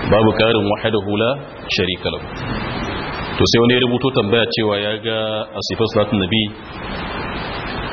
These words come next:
eh, hadisin Allah bin Umar, eh, an ka-, an kawo da wannan ƙarin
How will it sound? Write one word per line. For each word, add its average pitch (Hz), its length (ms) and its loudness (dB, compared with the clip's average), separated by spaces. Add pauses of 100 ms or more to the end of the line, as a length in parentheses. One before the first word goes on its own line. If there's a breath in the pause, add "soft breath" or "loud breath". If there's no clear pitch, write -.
(180)
eh, 92 580 2
hadisin 107 360 -2
Allah 107 180 0
bin 101 140 -4
Umar, 113 320 2 (1000)
eh, 92 320 4
an 104 180 2
ka-, 104 380 2
an 107 160 -2
kawo 113 300 2
da 104 100 2
wannan 95 300 -2
ƙarin 110 340 0